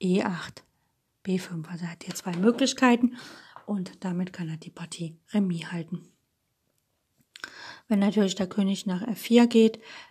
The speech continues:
ähm, deckt er zwar den Bauern, aber ich kann mit meinem Läufer immer noch zwischen D drei und C zwei, ähm, praktisch pendeln und der König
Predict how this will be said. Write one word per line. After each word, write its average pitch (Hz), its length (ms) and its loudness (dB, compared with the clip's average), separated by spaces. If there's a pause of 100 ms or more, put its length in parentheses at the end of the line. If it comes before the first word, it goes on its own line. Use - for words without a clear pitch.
(120)
ähm, 202 320 0 (280)
deckt 233 320 2
er 214 100 4
zwar 185 240 0
den 180 220 -2
Bauern, 214 460 6 (400)
aber 196 320 -2
ich - 160 -4
kann 196 200 0
mit 185 180 -2
meinem 170 360 -6 (120)
Läufer 196 440 -2
immer 185 220 2
noch 175 200 0
zwischen 180 380 -4
D 180 180 0
drei 185 340 -4
und 185 140 -4
C 180 220 -4
zwei, 185 460 -6 (540)
ähm, 180 320 -4 (240)
praktisch - 580 -10 (520)
pendeln 262 680 8 (480)
und 185 340 -4 (840)
der 190 120 -6
König 180 540 -2